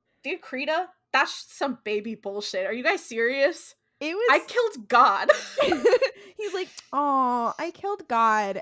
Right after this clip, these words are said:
Speaker 2: and I kissed on the mouth with the King of Hell several times. You know, I was, I lived in fucking purgatory for a hot minute. I was in
Speaker 1: Why was
Speaker 2: hell
Speaker 1: I
Speaker 2: for
Speaker 1: like,
Speaker 2: forty years."
Speaker 1: No, 'cause when you're like, "Kiss the King of Hell on the mouth several times," I'm like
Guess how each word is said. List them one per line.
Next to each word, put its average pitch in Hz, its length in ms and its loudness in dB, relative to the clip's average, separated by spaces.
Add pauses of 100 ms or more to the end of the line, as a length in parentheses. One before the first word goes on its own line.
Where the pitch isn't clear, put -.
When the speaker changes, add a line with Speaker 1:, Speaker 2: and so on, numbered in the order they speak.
Speaker 2:
and 226 400 -4 (360)
I 370 100 -4
kissed 381 300 -4
on 466 80 0 (120)
the 294 60 -6
mouth 220 240 2
with 277 100 -6
the 294 80 -4
King 240 220 -6
of 226 100 -4
Hell 208 380 -2
several 233 480 -2
times. 208 720 -6 (460)
You 285 100 -4
know, 214 260 -2
I 247 120 -4
was, 262 180 -10 (260)
I 254 400 -2
lived 269 480 -8
in 285 380 -8
fucking 269 320 -10
purgatory 240 640 -6
for 214 160 -6
a 196 140 -2
hot 208 360 0
minute. 196 400 -4
I 208 100 2
was 240 160 -4
in 226 60 -4
Speaker 1:
Why 302 140 8
was 302 60 8
Speaker 2:
hell 285 80 8
Speaker 1:
I 403 120 8
Speaker 2:
for 587 60 8
Speaker 1:
like, - 160 4 (100)
Speaker 2:
forty 285 220 0
years." 240 680 0 (240)
Speaker 1:
No, 330 240 8
'cause 381 180 -6
when 392 140 -2
you're 453 220 0
like, 508 200 -6
"Kiss - 260 -6
the 403 100 -2
King 311 260 -6
of - 100 -2
Hell 247 220 0
on 254 100 2
the 285 100 -2
mouth 226 320 2
several 254 360 -2
times," 247 480 -2 (100)
I'm 320 180 4
like 359 180 2